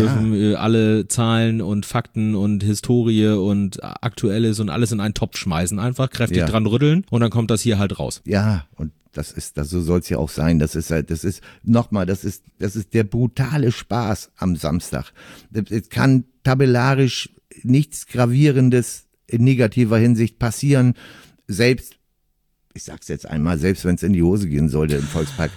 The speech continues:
Speaker 1: <laughs>
Speaker 2: Äh, ja, wird ja nicht, aber, äh, wäre ja, äh, kein, kein Weltuntergang. Es, es ist ja, das ist ja diese wunderbare Konstellation.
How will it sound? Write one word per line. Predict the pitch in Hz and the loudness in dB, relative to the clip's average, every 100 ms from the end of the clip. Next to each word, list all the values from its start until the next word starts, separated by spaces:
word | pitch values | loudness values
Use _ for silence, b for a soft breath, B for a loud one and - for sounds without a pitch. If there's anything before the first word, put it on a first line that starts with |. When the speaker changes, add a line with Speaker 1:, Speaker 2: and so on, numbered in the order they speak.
| B | B
Speaker 1:
<laughs> | B | B
Speaker 2:
Äh, | 76 - | -12 -6
ja, | 90 95 110 - _ _ | -2 0 -2 -6 _ _
wird | 73 85 87 131 127 | -20 -14 -2 0 0
ja | 98 | 0
nicht, | 85 82 - | -2 -4 -4
aber, | 107 104 - B B B | -2 -2 -4 B B B
äh, | 90 92 69 80 110 | -2 -2 -2 -6 0
wäre | 113 123 | 2 4
ja, | 123 117 117 | 4 2 0
äh, | 92 85 | -2 -6
kein, | 76 117 127 85 | -2 2 2 2
kein | - 113 117 | -2 2 2
Weltuntergang. | 107 156 101 101 85 76 78 | 4 2 0 0 0 -2 -2
Es, | 71 92 - | -2 -6 -6
es | 98 - | -8 -8
ist | - - | -10 -8
ja, | 104 95 73 69 64 58 71 - - 82 - | -2 -2 -2 -8 -12 -12 -14 -14 -18 -18 -12
das | 101 113 | -6 -4
ist | 127 - | -2 0
ja | 123 | 0
diese | 120 127 120 | 2 0 2
wunderbare | 151 160 123 98 104 101 | 4 4 2 2 0 -2
Konstellation. | - 98 - 92 85 - 55 50 | -2 -2 -2 -6 -6 -6 -10 -10